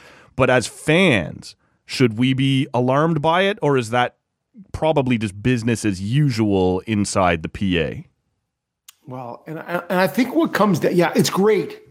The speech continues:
Speaker 2: It, it's, it's great on the, on the side of the P A.
Speaker 1: Yeah.
Speaker 2: Um, because I think what is most alarming to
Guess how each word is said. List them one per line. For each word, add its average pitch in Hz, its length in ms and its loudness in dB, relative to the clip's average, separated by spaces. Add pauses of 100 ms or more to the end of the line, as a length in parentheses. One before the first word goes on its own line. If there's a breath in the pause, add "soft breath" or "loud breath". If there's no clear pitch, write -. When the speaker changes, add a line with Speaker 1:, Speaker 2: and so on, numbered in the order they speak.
(220)
Speaker 2:
It, 175 240 0
it's, 196 220 -4
it's 160 200 -4
great 202 360 2
on 208 220 2
the, 180 160 2
on 180 160 0
the 175 100 0
side 170 280 2
of 160 60 2
the 139 80 -6
P 151 260 0
A. 180 320 -2
Speaker 1:
Yeah. 82 120 -20 (680 loud breath)
Speaker 2:
Um, 151 540 -2 (460)
because 170 560 0
I 180 80 -2
think 294 380 -2
what 190 260 0
is 165 480 0
most 170 580 0
alarming 151 880 0 (1120)
to 196 140 0